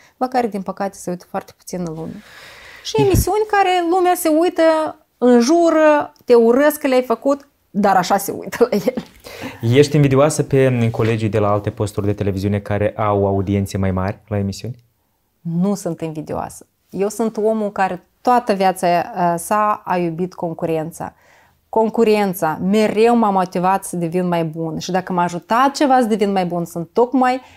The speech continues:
Speaker 1: concurenții care erau mai buni decât mine.
Speaker 2: Când ultima dată ai plâns?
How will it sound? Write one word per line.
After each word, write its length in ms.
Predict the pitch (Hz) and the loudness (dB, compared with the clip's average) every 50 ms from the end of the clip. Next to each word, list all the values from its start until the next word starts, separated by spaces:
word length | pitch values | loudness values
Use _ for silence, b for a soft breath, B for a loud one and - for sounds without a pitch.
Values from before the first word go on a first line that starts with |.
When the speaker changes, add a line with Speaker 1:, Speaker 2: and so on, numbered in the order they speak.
| B | B
Speaker 1:
concurenții 920 | B - 190 185 180 - - 190 185 196 214 233 247 254 247 - 254 240 240 | B -10 -8 -8 -8 -6 -2 0 2 2 4 4 2 2 0 -2 -4 -4 -2
care 500 | - 202 196 202 202 202 208 202 - _ | -2 0 0 0 0 -2 -4 -6 -10 _
erau 300 | _ 170 160 170 185 190 | _ -4 -2 0 0 0
mai 140 | 180 165 156 | -2 -4 -6
buni 200 | 156 160 151 156 | -6 -8 -10 -10
decât 220 | - - - _ | -10 -14 -18 _
mine. 180 | - - - - - B 220 175 B B B B B _ | -16 -16 -14 -16 -10 B -10 -10 B B B B B _
Speaker 2:
Când 180 | - 180 180 | 0 2 2
ultima 240 | 185 170 - 117 110 | 4 4 4 2 2
dată 220 | 104 104 98 - | 0 0 -2 -2
ai 60 | 95 87 | -6 -6
plâns? 440 | - 92 87 82 85 - - - | -6 -6 -8 -8 -10 -12 -18 -20